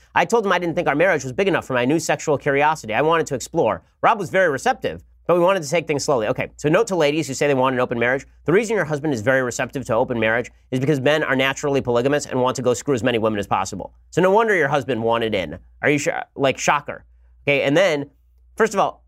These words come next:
I, I don't believe, I, I'm gonna say this. I don't believe that a lot, that the, uh, issue of sexual compatibility is a real issue. I think it's an issue of personal compatibility treated, uh, extended into the realm of sex.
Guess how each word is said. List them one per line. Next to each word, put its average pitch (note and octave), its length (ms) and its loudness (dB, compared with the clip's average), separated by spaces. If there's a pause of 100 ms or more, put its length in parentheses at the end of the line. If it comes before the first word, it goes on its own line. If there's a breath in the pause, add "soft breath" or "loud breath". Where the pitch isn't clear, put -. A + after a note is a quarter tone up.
I, - 160 -2
I A3+ 80 4
don't D4 100 0
believe, F#3 240 -2
I, - 120 -6 (280)
I'm F#3+ 80 2
gonna G#3+ 100 2
say G#2+ 140 -2
this. - 160 -14 (100)
I F#3+ 80 4
don't C4 140 2
believe A2 380 -4 (340)
that C#3+ 80 2
a D3+ 60 4
lot, D3+ 260 2
that C3+ 180 -2
the, C#3+ 140 2
uh, - 140 -2
issue G3+ 220 0
of C3 100 -2
sexual D#3 340 -2
compatibility A#2 680 0
is A2 100 -6
a A2+ 60 0
real G#2 200 0
issue. - 220 -6 (340)
I D#3 60 2
think A3 120 4
it's G#3 60 0
an G#3 60 2
issue F#3+ 160 0
of - 80 -2
personal G#3+ 360 0
compatibility C3+ 680 0
treated, C#3 760 -4 (140)
uh, B2+ 40 -10 (240)
extended F3+ 440 0
into D3 160 0
the C3 100 0
realm A2 160 2
of G2 120 -6
sex. - 260 -14